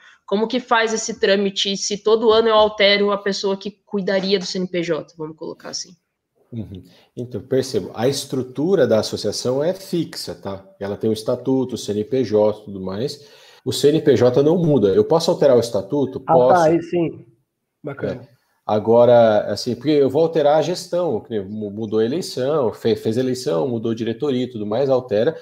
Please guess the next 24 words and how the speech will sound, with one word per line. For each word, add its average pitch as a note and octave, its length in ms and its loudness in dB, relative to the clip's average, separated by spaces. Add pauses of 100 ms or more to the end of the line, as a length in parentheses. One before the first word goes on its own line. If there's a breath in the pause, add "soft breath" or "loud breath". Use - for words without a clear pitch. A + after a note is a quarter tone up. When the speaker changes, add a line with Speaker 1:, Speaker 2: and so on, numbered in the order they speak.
(220 loud breath)
Speaker 2:
mas D#3 200 0
altera E3 420 4
quem E3+ 480 -10
comanda E3 540 2
a, C3+ 180 4
a A2+ 320 2
associação. G#2 640 -6 (300)
O B2+ 60 -2
estatuto C3+ 440 -2
permanece E3 540 2
o C4 40 0
mesmo. E3 360 0 (600)
Não A2 200 -2
necessariamente C3 640 0
ele D#3 120 -2
vai B2+ 200 2
mudar, G2 480 -4
compreende? G2+ 500 -10 (320 soft breath)
Ele G#2+ 160 0
tem A#2+ 540 0
uma G#2+ 160 2
tendência A2+ 640 2
de E3 80 -2
perpetuidade. D3 800 0